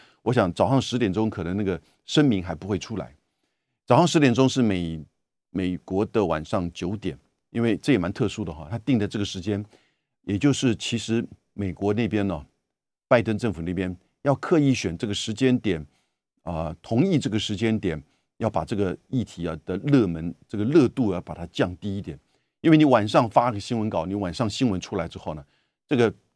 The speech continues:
第，下一波的这个讨论就要等到，呃，第二天的白天的，所以某种程度会有一点降温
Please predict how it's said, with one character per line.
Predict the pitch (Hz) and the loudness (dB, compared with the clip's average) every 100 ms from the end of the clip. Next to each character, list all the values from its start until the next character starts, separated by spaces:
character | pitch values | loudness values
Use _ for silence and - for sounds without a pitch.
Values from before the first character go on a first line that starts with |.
| _ _ | _ _
第， | 170 156 - - | 2 2 -2 -18
下 | - 202 151 | 2 6 6
一 | - | 6
波 | 156 160 | 6 4
的 | 113 | 4
这 | 127 | -2
个 | |
讨 | - 87 | -4 -2
论 | 104 101 | -2 0
就 | 131 | 0
要 | 123 | 2
等 | 101 80 | 0 2
到， | 123 92 - _ _ _ | 4 4 0 _ _ _
呃， | 90 82 | -12 -2
第 | 170 | 4
二 | 147 104 | 6 4
天 | 123 113 | 0 -2
的 | 95 - | -4 -8
白 | - 98 | -12 -10
天 | - 120 110 | -4 -2 -2
的， | 76 _ _ 90 | -6 _ _ -8
所 | - 147 | 2 2
以 | - _ | 2 _
某 | 151 | 2
种 | 180 | 2
程 | 139 127 | 4 4
度 | |
会 | 139 120 | 4 2
有 | |
一 | 117 | 2
点 | 92 80 | -2 -2
降 | 151 101 92 | 0 0 0
温 | 110 113 | -2 -2